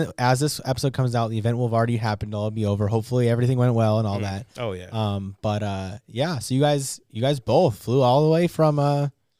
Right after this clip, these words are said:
Speaker 2: Yes.
Speaker 1: U K.
Speaker 2: So I think my,
Speaker 1: Britain.
Speaker 2: my story goes back to twenty twenty-one.
Speaker 1: Yep.
Speaker 2: So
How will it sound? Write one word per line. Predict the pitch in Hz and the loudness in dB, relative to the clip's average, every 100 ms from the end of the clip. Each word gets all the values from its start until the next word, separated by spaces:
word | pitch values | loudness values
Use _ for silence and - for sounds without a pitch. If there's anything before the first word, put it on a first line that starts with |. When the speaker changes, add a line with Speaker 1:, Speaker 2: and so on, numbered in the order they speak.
| _ _ 117 | _ _ -6
Speaker 2:
Yes. | 135 143 101 92 - | 0 0 0 -4 2
Speaker 1:
U | 139 | 2
K. | - 147 175 104 | 4 4 4 2
Speaker 2:
So | 151 156 - | 0 0 -4
I | 123 | -4
think | 190 143 | -4 -4
my, | 151 175 165 | -2 -2 2
Speaker 1:
Britain. | 139 147 107 123 | 2 2 -2 -4
Speaker 2:
my | 175 | -4
story | - - 127 110 | -2 -2 0 -2
goes | 117 110 - | -4 -4 -8
back | - 117 113 - _ _ _ _ _ | -6 -4 -4 -8 _ _ _ _ _
to | - 104 104 - - | -10 -8 -8 -12 -14
twenty | - - 113 113 110 - 104 | -12 -10 -6 -6 -6 -8 -12
twenty-one. | - - 107 98 110 98 110 107 85 82 _ _ | -10 -6 -6 -6 -8 -6 -2 -2 -4 -10 _ _
Speaker 1:
Yep. | 113 110 - | -2 -2 -2
Speaker 2:
So | - 123 113 113 | -2 2 4 2